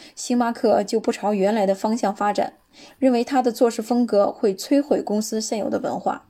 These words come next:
直到最后，由于要不要做浓缩咖啡成为分道扬镳的原因，霍华德舒尔茨于一九八五年正式退出星巴克，自立门户，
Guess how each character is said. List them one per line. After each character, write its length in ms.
直 140
到 140
最 160
后， 260
由 160
于 220
要 200
不 120
要 320
做 260
浓 180
缩 200
咖 240
啡 360
成 240
为 200
分 320
道 200
扬 280
镳 200
的 380
原 240
因， 340
霍 220
华 180
德 160
舒 180
尔 120
茨 480
于 160
一 180
九 200
八 240
五 100
年 340
正 220
式 220
退 240
出 180
星 180
巴 140
克， 320
自 180
立 140
门 260
户， 380